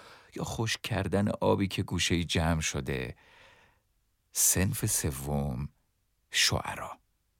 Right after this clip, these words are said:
این صنف سوم کاری با این پیرهن کهنهٔ چرک می‌توانند کرد که هیچ صنفی نمی‌تواند. فی‌المثل من شاعری را می‌شناسم که گفته است:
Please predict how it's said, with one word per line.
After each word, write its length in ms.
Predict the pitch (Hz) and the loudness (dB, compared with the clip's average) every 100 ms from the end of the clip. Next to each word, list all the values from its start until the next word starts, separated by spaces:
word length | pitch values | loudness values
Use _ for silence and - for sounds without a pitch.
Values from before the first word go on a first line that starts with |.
| _ _ _ _ _ _ _ _ _ _ - - - | _ _ _ _ _ _ _ _ _ _ -18 -16 -6
این 180 | 160 170 | -2 2
صنف 520 | - - - 135 135 | 4 4 4 2 4
سوم 580 | 117 - 95 87 113 110 | 4 4 2 4 4 4
کاری 420 | - - 123 131 | 0 4 6 6
با 100 | 107 | 6
این 160 | 98 87 | 6 4
پیرهن 600 | - 85 85 92 92 90 | 2 2 2 4 4 2
کهنهٔ 640 | - 90 85 87 90 87 | 2 2 2 2 4 2
چرک 540 | - - 95 95 - | 0 2 2 2 0
می‌توانند 600 | 92 90 85 82 82 76 | 0 2 2 2 2 0
کرد 420 | 78 78 76 73 - - - - - | 0 0 0 -4 -10 -20 -20 -18 -2
که 140 | - | 0
هیچ 640 | 73 - - - - - - | 0 -2 -6 -6 -6 0 2
صنفی 460 | - 104 98 - | 4 4 4 2
نمی‌تواند. 840 | 82 78 62 - - - - - - - _ _ _ _ _ _ _ _ _ _ _ _ | 0 0 -2 -8 -10 -10 -14 -14 -16 -20 _ _ _ _ _ _ _ _ _ _ _ _
فی‌المثل 720 | - - - 127 107 110 113 | -18 -10 0 2 4 6 6
من 200 | 117 110 | 6 6
شاعری 480 | 107 - 95 80 92 | 6 8 8 8 6
را 120 | 92 | 6
می‌شناسم 720 | 90 90 - 82 80 87 80 78 | 6 6 4 4 4 2 2 2
که 140 | 87 | 0
گفته 340 | 87 78 - | 0 -2 2
است: 340 | 87 73 76 | 2 4 0